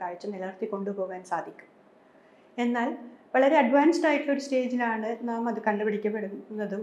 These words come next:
അതിന് ട്രീറ്റ്മെന്റ് എടുക്കുകയും ചെയ്യുന്നതെങ്കിൽ കാഴ്ച, ഇപ്പോഴുള്ള കാഴ്ച നിലനിർത്തി കൊണ്ടുപോകാനാണ് സാധിക്കുക. ഒരു ഉദാഹരണത്തിന് ഇപ്പോൾ അറുപത് ശതമാനം കാഴ്ച കുറവ് സംഭവിച്ചിട്ടാണ് ട്രീറ്റ്മെന്റ് തുടങ്ങുന്നതെങ്കിൽ അറുപത് മുതൽ എഴുപത് ശതമാനം അല്ലെങ്കിൽ എൺപത് ശതമാനം വരെ നമുക്ക് ചികിത്സിച്ച്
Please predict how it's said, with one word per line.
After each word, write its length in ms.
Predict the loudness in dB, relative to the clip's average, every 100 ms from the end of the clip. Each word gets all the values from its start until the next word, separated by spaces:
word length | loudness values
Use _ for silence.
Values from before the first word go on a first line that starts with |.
| -6
അതിന് 240 | -4 -4 -4
ട്രീറ്റ്മെന്റ് 320 | -4 -6 -4
എടുക്കുകയും 460 | -4 -4 -6 -6 -6
ചെയ്യുന്നതെങ്കിൽ 600 | -8 -10 -12 -14 -12 -12 -4
കാഴ്ച, 340 | -2 -2 0 0
ഇപ്പോഴുള്ള 680 | 0 0 2 4 4 2 2
കാഴ്ച 300 | 2 0 -4
നിലനിർത്തി 460 | -4 -2 -2 -2
കൊണ്ടുപോകാനാണ് 920 | -4 0 2 4 2 -2 -8 -10 -10
സാധിക്കുക. 480 | -6 -8 -8 -20 -20 -20 _ _ -20 _ _ _ _ _ -20 _ _
ഒരു 120 | 8 10
ഉദാഹരണത്തിന് 560 | 10 8 4 0 -2
ഇപ്പോൾ 220 | -2 -2 2
അറുപത് 260 | 6 6 4
ശതമാനം 460 | 2 0 2 0 4
കാഴ്ച 300 | 4 4 2
കുറവ് 460 | 0 2 4 8 6 6 -4 -10
സംഭവിച്ചിട്ടാണ് 880 | -6 -4 -4 -2 -2 -2 -4 -8 -6
ട്രീറ്റ്മെന്റ് 440 | -6 -4 -6 -6 -6
തുടങ്ങുന്നതെങ്കിൽ 760 | -2 0 0 0 -2 -4 -4 -8 -10 -20 -20 _ 0
അറുപത് 280 | 2 2 0
മുതൽ 240 | 0 0 2
എഴുപത് 220 | 2 2 0
ശതമാനം 380 | -2 -2 -2
അല്ലെങ്കിൽ 200 | -4 -4
എൺപത് 140 | -4 -4
ശതമാനം 440 | -2 2 4 6
വരെ 160 | 8 6
നമുക്ക് 320 | 4 0 -4 -2
ചികിത്സിച്ച് 540 | 0 0 -2 -4